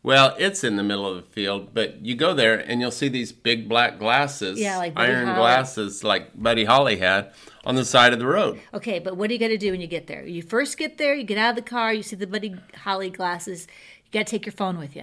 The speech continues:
Speaker 1: Pull out your phone and play American Pie
Speaker 2: I
Speaker 1: by
Speaker 2: know.
Speaker 1: Don McLean.
Speaker 2: And it, by the time you get done with the song, you're almost to the crash site
Speaker 1: Yeah, it's
Speaker 2: walking.
Speaker 1: not that bad a walk. It's, I don't know, quarter mile back there or something
Speaker 2: Yeah.
Speaker 1: like that. And the farmer's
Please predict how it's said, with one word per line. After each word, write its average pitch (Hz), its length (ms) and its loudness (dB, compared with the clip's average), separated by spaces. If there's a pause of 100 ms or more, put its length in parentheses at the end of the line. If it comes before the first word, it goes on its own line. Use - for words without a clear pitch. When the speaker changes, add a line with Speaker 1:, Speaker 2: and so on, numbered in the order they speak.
Speaker 1:
Pull 117 240 0
out 123 240 2
your 120 100 -4
phone 123 400 -2
and 90 160 -4
play 95 280 0
American 101 640 -2
Pie 85 400 0
Speaker 2:
I - 20 -10
Speaker 1:
by 90 200 0
Speaker 2:
know. - 60 -4
Speaker 1:
Don 104 280 2
McLean. 90 480 -4 (180)
Speaker 2:
And 208 200 -2 (100)
it, 254 180 4
by 208 120 0
the 214 100 -4
time 302 360 -2
you 285 120 -2
get 226 400 0
done 214 400 -2
with 196 100 -4
the 208 100 -8
song, 190 460 -2
you're 170 180 -8 (120)
almost 196 440 -4
to 185 80 -10
the 175 120 -16
crash - 480 -14
site - 360 -16
Speaker 1:
Yeah, 160 180 0
it's 151 120 -2
Speaker 2:
walking. 180 60 -6
Speaker 1:
not 208 160 0
that 165 240 2
bad 127 200 6
a 98 300 2
walk. 117 400 2
It's, 139 240 -4
I 135 160 2
don't 123 100 0
know, 101 140 0
quarter 120 380 0
mile 104 320 4
back 101 340 2
there 104 180 2
or 98 60 -4
something 101 320 -4
Speaker 2:
Yeah. 90 60 -2
Speaker 1:
like 104 180 0
that. 107 220 6
And 104 100 -2
the 135 60 4
farmer's 147 500 6